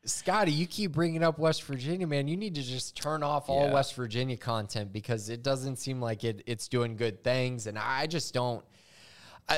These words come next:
Speaker 1: they're not winning eleven games. Everyone knows this.
Speaker 2: Yeah,
Speaker 1: I do think
Speaker 2: no.
Speaker 1: J T Daniels helps them. And, and I think they're, they were actually the team that I was debating with K-State to be number five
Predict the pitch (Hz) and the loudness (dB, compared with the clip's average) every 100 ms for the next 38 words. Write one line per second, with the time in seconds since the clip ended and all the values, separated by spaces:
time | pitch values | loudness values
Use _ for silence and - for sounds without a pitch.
0 | 147 160 143 123 104 104 95 95 95 87 | 4 2 4 0 0 -2 -4 -4 -4 -4
1 | 85 92 92 92 95 95 98 98 95 98 | -8 -8 -8 -8 -4 -4 -4 -6 0 0
2 | 101 113 107 104 95 87 113 127 131 120 | 0 0 2 2 0 -2 -2 -2 -2 -2
3 | 123 113 - 104 110 107 92 - 123 226 | -2 -2 -4 -2 -2 -2 -6 -2 0 0
4 | - 139 135 160 _ _ 123 117 113 117 | -2 -2 -2 -6 _ _ -2 -2 -4 -4
5 | 113 117 135 123 110 127 135 131 120 123 | -2 -2 -2 -4 2 2 2 -2 -2 0
6 | 156 156 131 123 - 120 117 104 110 - | 4 4 4 2 0 -2 -2 -4 -6 -6
7 | 127 117 110 113 117 107 98 107 101 117 | -6 -4 0 2 0 -2 -6 -4 -2 0
8 | 113 107 104 - 123 104 - 131 123 - | 0 -2 -4 -2 -4 -2 -2 -2 -2 -6
9 | 101 107 104 104 101 92 - 127 104 101 | -6 -4 -4 -4 -4 -4 0 2 0 -2